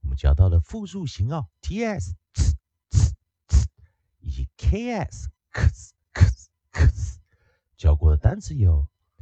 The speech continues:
flute、flute、flute、suit、suit、suit、flukes、flukes、flukes。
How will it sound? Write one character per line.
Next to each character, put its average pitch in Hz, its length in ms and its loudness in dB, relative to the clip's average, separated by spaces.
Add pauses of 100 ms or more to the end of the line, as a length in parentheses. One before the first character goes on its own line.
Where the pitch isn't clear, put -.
(300)
flute、 143 580 0 (760)
flute、 147 500 2 (760)
flute、 147 480 0 (1080)
suit、 147 600 -2 (720)
suit、 143 560 0 (720)
suit、 151 540 -4 (1160)
flukes、 147 800 0 (480)
flukes、 151 760 -2 (460)
flukes。 151 760 -2